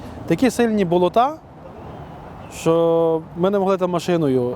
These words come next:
заїхати. А це чистий четвер. І тепер можли-, в-, важливо зрозуміти чисте, моя душа. Це все брудне, що нас тут оточує, воно не має заплямити нашого серця.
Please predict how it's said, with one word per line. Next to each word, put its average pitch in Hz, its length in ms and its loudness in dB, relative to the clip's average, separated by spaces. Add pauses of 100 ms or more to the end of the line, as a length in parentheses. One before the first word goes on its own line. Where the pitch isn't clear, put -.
заїхати. 127 720 -2 (1900)
А 139 60 0
це 180 140 0
чистий 165 380 -2
четвер. 120 440 -2 (1600)
І 160 60 0
тепер 220 280 2 (100)
можли-, 175 440 0
в-, 156 500 -4
важливо 180 400 2
зрозуміти 170 680 0 (280)
чисте, 156 540 -2 (300)
моя 156 240 2
душа. 135 360 -4 (1040)
Це 220 120 2
все 202 180 2
брудне, 180 380 0
що 165 140 -2
нас 170 220 0
тут 156 220 -8
оточує, 143 560 -2 (1400)
воно 165 140 2
не 185 80 0
має 180 240 2
заплямити 156 520 -2
нашого 139 420 -2
серця. 110 400 -4